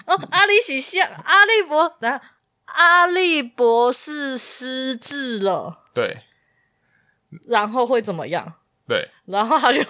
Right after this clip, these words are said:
Speaker 1: 说
Speaker 2: 阿里喜相。
Speaker 1: <laughs> 对，阿里喜相，这超好笑。
Speaker 2: 超，超莫名其妙。那时候我们看到这个，看到这个的时候，我们就是充满问号欸。
Speaker 1: 这很好笑欸。
Speaker 2: 然后觉得，然后觉得很好笑。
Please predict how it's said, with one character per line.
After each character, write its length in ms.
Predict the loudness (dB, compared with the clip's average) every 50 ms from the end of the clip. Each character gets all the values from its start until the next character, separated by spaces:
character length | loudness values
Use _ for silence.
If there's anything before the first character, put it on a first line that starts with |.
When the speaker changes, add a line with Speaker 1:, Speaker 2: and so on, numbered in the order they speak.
| -2 -4
Speaker 1:
说 320 | -2 -4 -8 -8 -8 -8 -10 -20 -10 -4
Speaker 2:
阿 140 | -2 -2
里 160 | -2 -2 -2 -2
喜 160 | -2 -2 -2
相。 280 | -2 0 0 0 0 -2 -4 -8 -8
Speaker 1:
<laughs> 120 | -12 -10
对， 140 | -6 -4 -6 -2 -2
阿 180 | -2 -2 -2 -2
里 140 | -2 -4 -4
喜 220 | -4 -8 -8 -8
相， 260 | -6 -2 -2 -2 -2 -2 -6 -10 -2 0
这 100 | 0 2
超 160 | 4 4 4
好 340 | 6 6 6 4 4 4 2
笑。 180 | 4 4 4
Speaker 2:
超， 40 | 4
超 60 | 4
莫 120 | 4 2 2
名 140 | 2 2
其 160 | -2 -2 0 0
妙。 140 | 0 2
那 80 | 2 4
时 60 | 2
候 40 | 2
我 40 | 0
们 60 | 0
看 120 | 0 0
到 80 | 0 0
这 80 | 0 0
个， 160 | -2 -2 -2
看 200 | -4 -2 0 0
到 80 | 0
这 140 | 2 0 0
个 80 | 0 0
的 60 | 2
时 80 | 2 0
候， 40 |
我 40 | -2 -2
们 80 | -4
就 100 | -6 -6
是 60 | -4
充 220 | -2 -2 -2 -2 -2
满 120 | -2 -4
问 240 | -2 -2 -2 -2 -2
号 260 | -2 -2 -2 -2 -2
欸。 140 | -4 -6 -8 -10 -6 0
Speaker 1:
这 100 | 0 2
很 120 | 2 4 2
好 60 | 4
笑 80 | 4 2
欸。 60 | 2
Speaker 2:
然 80 | 2 2
后 0 |
觉 0 |
得， 60 | 2
然 80 | 2
后 60 | 2 2
觉 120 | 2 2
得 60 | 2
很 80 | 2 0
好 120 | -2 -2 0
笑。 360 | 0 0 0 0 -2 -4 -8